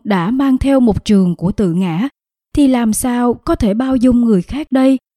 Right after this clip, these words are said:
Làm sao có thể đạt đến câu thông qua lại với người khác đây? Làm sao có thể đạt đến yêu cầu chỉnh thể đề cao của sư phụ đây?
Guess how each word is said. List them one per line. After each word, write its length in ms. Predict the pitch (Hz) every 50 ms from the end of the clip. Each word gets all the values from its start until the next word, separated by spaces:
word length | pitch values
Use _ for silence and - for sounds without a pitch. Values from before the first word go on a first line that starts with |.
| _ _ _ _ _ _ _ _ _ _ -
Làm 320 | 220 226 220 208 185 180
sao 360 | - - 226 220 214 220 220
có 140 | - - 330
thể 200 | - - 175 196
đạt 220 | 208 233 196 180 -
đến 240 | 202 208 214 240 294
câu 240 | - - 269 269 269
thông 260 | - 277 277 262 269
qua 200 | - - 269 277
lại 280 | 269 247 214 180 160 175
với 160 | 190 269 285
người 240 | 277 262 233 196 160
khác 300 | - - 269 311 - -
đây? 260 | 269 269 269 277 262 _ _ _ _ _ _ _ _ _ _ _ _ _ - -
Làm 280 | 208 208 202 180 165
sao 320 | - - 226 220 220 220 220
có 160 | - - 339
thể 200 | - - 185 208
đạt 220 | 220 240 208 180 -
đến 220 | 214 208 233 285 - -
yêu 180 | 285 269 262
cầu 280 | - - 226 202 180 170
chỉnh 220 | - - 170 208
thể 300 | 226 240 220 165 151 208
đề 220 | 226 233 233 196 175
cao 300 | - 226 240 247 254 254
của 260 | - - 160 156 -
sư 220 | - - - 240
phụ 260 | 220 - - 170 160
đây? 280 | 185 220 233 247 254 247